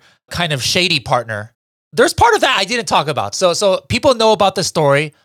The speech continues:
and we won't have to men-, we don't have to mention his name on here, but, but they know about how we got kidnapped by Chinese gangsters, and I had to pay ransom, and that was a,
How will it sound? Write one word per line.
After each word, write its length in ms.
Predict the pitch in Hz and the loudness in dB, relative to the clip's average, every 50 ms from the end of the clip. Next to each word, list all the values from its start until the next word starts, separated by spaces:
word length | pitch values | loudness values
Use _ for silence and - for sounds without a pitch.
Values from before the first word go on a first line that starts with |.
| _ - | _ -6
and 140 | 143 151 151 | -4 -2 0
we 100 | 190 202 | 2 4
won't 200 | 196 196 165 156 | 4 4 4 2
have 140 | 170 151 - | 0 -2 -2
to 60 | 175 | -2
men-, 180 | 139 139 135 | -2 -2 -4
we 100 | 131 143 | -4 -4
don't 80 | 147 147 | -4 -4
have 100 | 151 - | -4 -4
to 80 | - 120 | -6 -6
mention 300 | 113 120 120 - 143 147 | -6 -6 -6 -6 -6 -6
his 160 | 143 131 - | -6 -6 -6
name 180 | 143 123 110 | -6 -6 -6
on 140 | 110 107 110 | -6 -8 -6
here, 160 | - 117 120 | -6 -6 -4
but, 180 | 117 139 131 - | -4 -4 -4 -4
but 200 | 131 131 127 127 | -4 -4 -4 -2
they 120 | 151 160 | -2 -2
know 160 | 165 175 165 160 | 0 0 0 0
about 220 | 147 147 147 143 | 2 0 0 0
how 120 | 147 143 | 0 0
we 120 | 147 147 139 | 0 -2 -2
got 200 | 165 143 147 - - - - - _ _ - | -2 -2 -4 -4 -12 -20 -20 -20 _ _ -4
kidnapped 420 | - 185 175 147 160 165 160 156 | -2 -2 -2 -2 -2 -4 -4 -2
by 140 | - 151 135 | -2 -2 -2
Chinese 400 | 123 - 160 156 160 165 156 135 | -2 -4 -4 -4 -4 -4 -6 -6
gangsters, 580 | - 165 143 151 156 147 - 151 147 143 143 123 | -2 -2 -2 -2 -2 -4 -4 -2 0 0 0 0
and 80 | 120 | -2
I 80 | 123 127 | -2 -2
had 140 | 135 143 - | -2 -2 -4
to 80 | 156 | -4
pay 180 | 113 156 151 143 | -2 -2 0 0
ransom, 460 | 131 131 135 147 147 - - 160 139 | 0 0 0 -2 -2 -4 -6 -6 -4
and 100 | 139 127 | -2 0
that 60 | 135 | 0
was 160 | 147 151 123 143 | 0 0 0 -2
a, 120 | 123 | -4